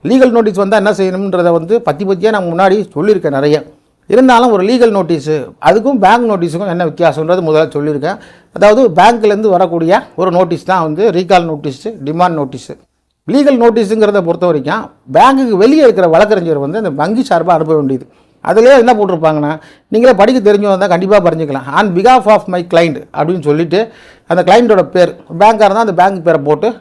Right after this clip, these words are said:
இல்ல அந்த பேங்க் வந்து தேர்ட் பார்ட்டி ஆப்பா இருந்தா அது பேரை போட்டு வரும். எனவே இந்த பிரைவேட் கோர்ட் அப்படின்னு ஒரு நோட்டீஸ் வந்துச்சுன்னா மக்க-, அதை பயப்பட வேண்டாம். அதை பொறுத்த வரைக்கும் ஒரு ஆர்பிட்ரேஷன் நோட்டீஸ் தான்.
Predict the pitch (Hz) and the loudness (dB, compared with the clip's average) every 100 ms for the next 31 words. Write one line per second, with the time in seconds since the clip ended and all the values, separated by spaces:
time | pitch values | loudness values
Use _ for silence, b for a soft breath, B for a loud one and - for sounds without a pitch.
0 | _ - 208 185 170 202 190 185 196 185 | _ -4 -2 0 0 0 -2 -2 0 0
1 | 190 180 156 165 165 165 156 156 214 151 | 0 0 2 4 4 2 2 2 0 0
2 | 175 170 143 139 143 139 139 _ b b | -2 -2 -4 -6 -4 -4 -4 _ b b
3 | b - 202 247 240 196 190 175 160 202 | b -2 4 6 4 4 4 4 4 4
4 | 269 233 208 202 208 180 202 180 180 190 | 4 2 0 0 0 0 0 0 0 -2
5 | 151 156 175 156 135 139 127 147 147 b | -2 -4 -4 -4 -6 -6 -6 -8 -10 b
6 | b - 156 214 240 202 160 160 202 151 | b -2 2 4 4 2 2 0 0 -2
7 | 156 170 175 180 156 196 160 180 190 170 | -2 -2 -2 -2 -2 -2 0 0 0 -4
8 | 147 143 143 139 - 147 | -6 -6 -8 -8 -6 -6